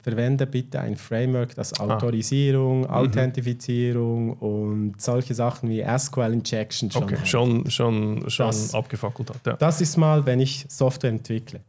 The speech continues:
Speaker 2: Ja.
Speaker 1: Wenn ich jetzt Mitarbeiter haben, habe, dann sollte man schauen, dass die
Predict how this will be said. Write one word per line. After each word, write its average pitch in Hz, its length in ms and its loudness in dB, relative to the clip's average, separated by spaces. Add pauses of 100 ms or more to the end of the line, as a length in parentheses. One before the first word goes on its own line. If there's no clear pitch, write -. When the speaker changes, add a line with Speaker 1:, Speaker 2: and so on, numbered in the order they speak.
Speaker 2:
Ja. 120 140 2
Speaker 1:
Wenn 143 140 4
ich 139 100 2
jetzt 160 320 0 (140)
Mitarbeiter 151 760 0
haben, 101 480 -2 (440)
habe, 87 420 -8 (340)
dann 135 520 2
sollte 147 480 0
man 117 420 2
schauen, 127 540 2
dass 107 300 -6
die 135 400 0